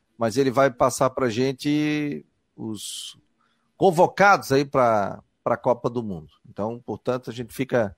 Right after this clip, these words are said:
na espera e, e vai ser a uma hora da tarde. Então, é bom que a gente vai tá aqui ao vivo e vai trazer a informação. E aí, Fábio, aprova o Paulo Bonamigo?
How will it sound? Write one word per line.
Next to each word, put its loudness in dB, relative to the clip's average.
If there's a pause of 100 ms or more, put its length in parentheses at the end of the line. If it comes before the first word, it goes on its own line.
(500)
na 2
espera 2
e, 2
e 0
vai 4
ser 0
a 6
uma 2
hora 6
da 2
tarde. 2 (180)
Então, 0
é 4
bom 2
que 0
a 2
gente -4
vai 2
tá 2
aqui -4
ao 4
vivo -2 (420)
e -4
vai 2
trazer 0
a 0
informação. -4
E 2
aí, 4
Fábio, 0 (320)
aprova 2
o 0
Paulo 2
Bonamigo? -2